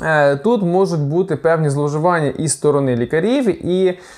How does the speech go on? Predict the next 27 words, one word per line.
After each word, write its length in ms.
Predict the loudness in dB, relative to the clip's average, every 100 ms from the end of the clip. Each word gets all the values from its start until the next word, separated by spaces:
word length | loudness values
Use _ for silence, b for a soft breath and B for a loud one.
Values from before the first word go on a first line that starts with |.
| B 0
е, 240 | 2 4
можуть 420 | 4 4 2 0
не 160 | 0 2
додивитися 720 | 2 0 0 0 0 0 0 0
або 300 | -2 -2 -2
не 220 | 0 0
доврахувати 920 | 0 0 -2 -2 -2 0 0 0 -6
певні 460 | 0 0 2 -2
документи, 560 | -4 -4 -2 -2 -2 -2
які, 420 | -4 -4 -2 -2 -2 B B B
е, 180 | 0 0
підтверджують 560 | 0 -2 0 2 0 0
дійсно 360 | -4 -2 -2
ваш 260 | 0 0 0
діагноз. 480 | 0 2 0 -4 -4
Тому, 500 | 0 2 2 0 -4
якщо 340 | -4 -2 0
ви 100 | 0
проходите 460 | 0 -2 -2 0 0
В 120 | 0
Л 120 | -2
К, 200 | 2 2
обов'язково 580 | 2 2 -2 0 0 0
потрібно 360 | -2 -4 -2 -2
наполягати 720 | -4 -2 -2 0 0 -2 -2
на 240 | -2 -4
своїх, 460 | -4 -6 -4 -4